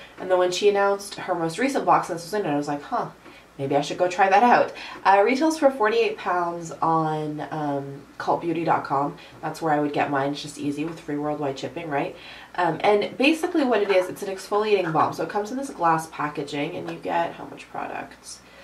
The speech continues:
One point seven ounces of product. Um, and then it comes like so. It's a white balm,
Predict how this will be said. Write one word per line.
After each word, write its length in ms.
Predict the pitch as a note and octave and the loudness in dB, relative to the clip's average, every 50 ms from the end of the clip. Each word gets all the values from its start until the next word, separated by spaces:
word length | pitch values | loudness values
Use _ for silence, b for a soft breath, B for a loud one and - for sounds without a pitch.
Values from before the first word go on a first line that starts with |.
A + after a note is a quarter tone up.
| B B B | B B B
One 180 | E3+ F3 F3 - | -2 -2 -2 -2
point 200 | - G#3 F#3 - | -2 -2 -2 0
seven 260 | - F3+ F3+ E3 D3+ | 0 0 2 2 0
ounces 260 | C#3 - - D#3+ D#3 | -2 -2 -4 -8 -10
of 100 | D#3+ - | -8 -6
product. 420 | - - - - - - - - - B B B B B B B | -4 -4 -2 2 0 0 0 -2 -10 B B B B B B B
Um, 500 | - F3+ F3 D#3+ D3+ D3+ D3 D3 D3 D#3+ - - - | 2 2 4 4 2 0 -2 -4 -6 -8 -10 -8 -6
and 160 | F3 F#3 F#3 | -4 -2 2
then 360 | G3 G3 F#3+ G3 G3 - D3 - - - - - - - - - - - - - - - - | 4 4 4 4 2 -2 -6 -10 -16 -20 -20 -20 -20 -20 -20 -20 -20 -20 -20 -18 -14 -10 -6
it 120 | B3 - - | -6 -6 -4
comes 320 | - A#3+ A3+ B3 B3 B3+ | -2 -2 0 0 0 2
like 180 | C4 B3+ B3+ B3+ | 2 2 0 -2
so. 500 | - - - - F3+ D#3 D3+ D#3 D#3 - | -6 -8 -2 0 0 2 2 2 0 -2
It's 200 | G3 F#3+ - G3+ | -4 -6 -4 -2
a 80 | F#3 | -2
white 600 | F3 F3 G3 F#3 F#3+ G3+ - - - - - - | -2 0 0 2 2 0 0 -4 -8 -14 -8 -2
balm, 520 | - F3 D#3 D3 C#3 C#3 C#3+ - - G3 | 2 2 4 4 4 2 0 -2 -4 -8